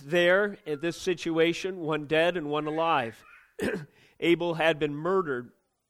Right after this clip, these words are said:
the first martyr, you could say, because of bringing an acceptable sacrifice to the Lord. His brother killed him for that very act, and so Abel's blood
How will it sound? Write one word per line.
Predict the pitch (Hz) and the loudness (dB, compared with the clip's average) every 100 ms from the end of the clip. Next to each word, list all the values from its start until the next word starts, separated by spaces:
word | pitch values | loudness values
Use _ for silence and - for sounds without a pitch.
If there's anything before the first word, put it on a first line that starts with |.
| _ _ _ _ | _ _ _ _
the | 139 | -12
first | - 160 143 | -6 -4 -4
martyr, | 160 160 180 175 | 0 2 2 0
you | 143 | -2
could | 135 139 | -6 -8
say, | - 151 135 120 117 _ _ _ - | -6 -2 -2 -4 -10 _ _ _ -18
because | 139 160 156 | -4 -4 -4
of | 160 | -6
bringing | 160 185 170 | -2 -2 0
an | 151 | -2
acceptable | 139 - 170 175 175 165 | -6 -4 -2 -2 -4 -10
sacrifice | 151 175 170 165 - 156 143 | -4 -2 -2 -4 -4 -2 -2
to | 165 | -8
the | 147 | -8
Lord. | 156 165 139 120 123 _ _ _ _ | -4 -2 -2 -4 -14 _ _ _ _
His | 135 120 | -16 -14
brother | 127 160 156 151 | -2 0 0 -2
killed | - 180 180 165 | -2 0 0 0
him | 160 143 | -4 -6
for | 151 143 | -6 -4
that | 135 135 - _ _ _ | -4 -6 -10 _ _ _
very | 143 160 160 151 | 2 4 4 2
act, | 160 170 160 156 156 | 2 4 4 0 -8
and | 147 | -10
so | - 180 165 156 156 | -4 4 4 4 2
Abel's | 160 165 170 | 0 0 -2
blood | 135 131 165 175 143 143 | -8 -4 2 4 2 -2